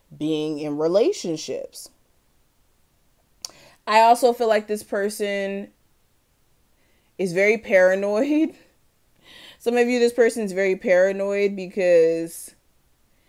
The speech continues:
they may have missed certain signs in the past where the person may have been cheating on them or the person may have been just, um, keeping their true feelings to themselves. And when they should have picked up on it and,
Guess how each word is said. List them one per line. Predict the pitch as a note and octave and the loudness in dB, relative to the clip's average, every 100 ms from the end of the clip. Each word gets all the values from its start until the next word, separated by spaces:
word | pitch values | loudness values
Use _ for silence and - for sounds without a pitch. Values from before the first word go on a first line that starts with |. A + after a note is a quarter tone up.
| _ _ _ _ _ - | _ _ _ _ _ -4
they | G3 | 0
may | A#3 B3+ | 6 8
have | A#3 F3+ | 6 2
missed | F3+ G#3+ A3 - | -6 -6 -6 -4
certain | G#3+ D#3+ E3 | -4 -4 -8
signs | E3 F3 E3 D#3+ D3+ D#3+ | -8 -8 -8 -12 -14 -14
in | - D#3 | -12 -12
the | |
past | D#3 D#3+ D3+ E3+ G3+ - - | -12 -10 -8 -8 -8 -14 -8
where | E3 D#3 D3+ | -6 -4 -6
the | C#3+ | -10
person | D3 D#3+ D3+ D3 | -8 -8 -8 -10
may | C#3 | -10
have | C3 | -12
been | B2+ C#3 | -14 -16
cheating | C3 A3 G3+ G3 F#3+ | -12 -10 -8 -8 -6
on | F#3 F#3 | -6 -6
them | F3+ F3+ F3+ E3+ | -6 -4 -6 -6
or | D3 | -6
the | D3+ | -8
person | D#3 D3 D#3 D3 | -6 -8 -8 -10
may | D3 | -8
have | C#3+ C#3+ | -8 -8
been | C#3+ C#3 C#3+ D3 _ _ _ _ D#3+ | -8 -8 -12 _ _ _ _ _ -12
just, | C#3+ D#3 C#3+ D3 - - | -4 -2 -2 -4 -14 -12
um, | A#2 F2 A1+ A#1+ - - _ _ _ _ _ | -10 -10 -14 -18 -20 -20 _ _ _ _ _
keeping | - G#3 F3+ F3 | -10 -8 -4 -4
their | D#3+ D#3 | -2 -4
true | D3 D#3+ | -4 -12
feelings | C#3+ E3+ E3+ E3 | -4 -2 -2 -4
to | - | -14
themselves. | D#3+ D3 D3 E3 E3+ F3 F3 F3+ _ - _ _ | -16 -14 -8 -2 0 0 0 -2 _ -20 _ _
And | D3+ D#3 D3+ D#3 | -8 -6 -4 -4
when | E3 E3+ | -2 -2
they | D#3+ | -4
should | D#3+ - E4+ | -6 -6 -4
have | D#4+ A3 | -4 -4
picked | G3 F3 | -6 -6
up | D#3 D3+ | -10 -10
on | D#3 D3+ D3 | -12 -12 -12
it | D3 C#3+ | -12 -14
and, | - C3 C3+ C#3 | -16 -16 -16 -20